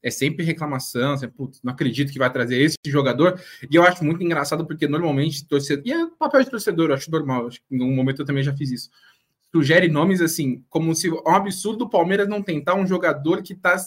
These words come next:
num time pequeno em Portugal, que ninguém lembra. Não, é um absurdo, como é que não vai atrás desse cara? E,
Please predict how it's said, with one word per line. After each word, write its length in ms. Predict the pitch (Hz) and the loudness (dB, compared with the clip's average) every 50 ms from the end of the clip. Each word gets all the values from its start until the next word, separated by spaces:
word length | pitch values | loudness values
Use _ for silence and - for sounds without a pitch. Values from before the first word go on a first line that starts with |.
| - _ _ | -12 _ _
num 220 | 185 175 175 170 165 | -6 -4 -4 -4 -4
time 340 | - - 196 196 202 208 | -4 -2 -2 -2 -2 -2
pequeno 520 | 196 - - 185 - - - 208 226 233 226 | -4 -6 -8 -8 -8 -4 2 4 6 6 6
em 80 | 220 | 4
Portugal, 580 | 226 226 - - 226 196 151 160 185 214 220 214 | 2 -2 -2 -2 -4 0 4 6 6 6 6 4
que 80 | - - | 0 -2
ninguém 320 | 202 196 196 214 220 208 | -2 -2 0 0 0 0
lembra. 400 | 190 185 202 220 226 226 220 220 - - - - _ - | 2 2 2 2 2 0 -2 -4 -6 -12 -20 -18 _ -8
Não, 240 | 269 311 392 381 320 | -4 0 2 4 4
é 60 | 320 | 4
um 60 | 330 381 | 4 4
absurdo, 440 | 370 349 - - - 320 320 269 | 4 2 0 2 4 4 4 4
como 140 | 269 254 285 | 4 2 0
é 40 | 302 | 0
que 60 | - | 0
não 100 | 320 302 | 0 2
vai 120 | 285 285 277 | 2 2 4
atrás 200 | 277 277 269 254 | 4 4 4 4
desse 240 | 285 254 - 247 | 2 -2 -6 -8
cara? 420 | - - 214 220 247 233 214 - - - - - - _ _ _ | -4 0 2 2 4 2 2 -2 -6 -10 -20 -20 -20 _ _ _
E, 540 | - 196 196 190 185 180 175 165 160 - | -8 -6 -4 -4 -4 -4 -4 -6 -8 -10